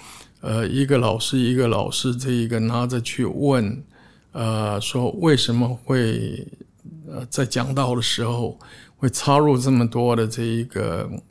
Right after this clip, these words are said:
呃，小故事在里面。我从文学院问到神学院去，从古典系域问到这一个神学系去，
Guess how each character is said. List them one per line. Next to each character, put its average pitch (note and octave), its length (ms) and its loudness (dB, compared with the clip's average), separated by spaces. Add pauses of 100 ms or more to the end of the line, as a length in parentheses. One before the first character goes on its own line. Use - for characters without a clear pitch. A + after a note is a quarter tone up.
(160)
呃， A2 260 -2
小 G#2+ 240 -2
故 B2 260 -2
事 A2+ 220 -2
在 A#2+ 200 -4
里 - 180 -8
面。 A#2 360 -2 (380)
我 B2 140 2
从 D3+ 200 6
文 D#3 140 6
学 D3+ 140 4
院 D3+ 200 4
问 D#3 140 4
到 C#3+ 140 4
神 C#3 240 4
学 B2+ 160 4
院 C3+ 240 6
去， A#2+ 440 2 (120)
从 C3+ 180 4
古 C#3+ 220 4
典 B2 200 6
系 B2+ 220 4
域 F#2+ 320 0
问 C#3 240 6
到 C3 180 4
这 C3 120 0
一 B2 240 6
个 A2+ 520 0
神 C#3 260 6
学 B2 180 6
系 B2 240 4
去， A#2 340 0